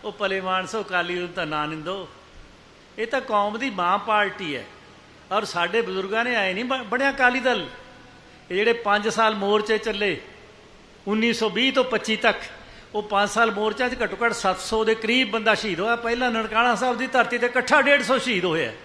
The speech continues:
ਗੁਰੂ ਕੇ ਬਾਗ ਦੇ ਮੋਰਚੇ ਦੇ ਵਿੱਚ ਸਿੰਘਾਂ ਨੂੰ ਹਦਾਇਤ ਸੀ ਕਿ ਕਿਤੇ ਹੱਥ ਨਹੀਂ ਚੱਕਣਾ,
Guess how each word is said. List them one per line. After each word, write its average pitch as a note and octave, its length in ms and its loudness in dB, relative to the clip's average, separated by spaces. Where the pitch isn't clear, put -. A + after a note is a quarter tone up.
ਗੁਰੂ G#3+ 360 2
ਕੇ D4 120 6
ਬਾਗ B3+ 280 8
ਦੇ B3+ 140 6
ਮੋਰਚੇ B3 280 4
ਦੇ B3 80 8
ਵਿੱਚ A#3+ 340 4
ਸਿੰਘਾਂ B3+ 380 4
ਨੂੰ C4 200 4
ਹਦਾਇਤ C4+ 300 8
ਸੀ G3+ 300 0
ਕਿ A#3 120 2
ਕਿਤੇ B3+ 340 0
ਹੱਥ A3 220 6
ਨਹੀਂ D4 160 6
ਚੱਕਣਾ, C#4 480 4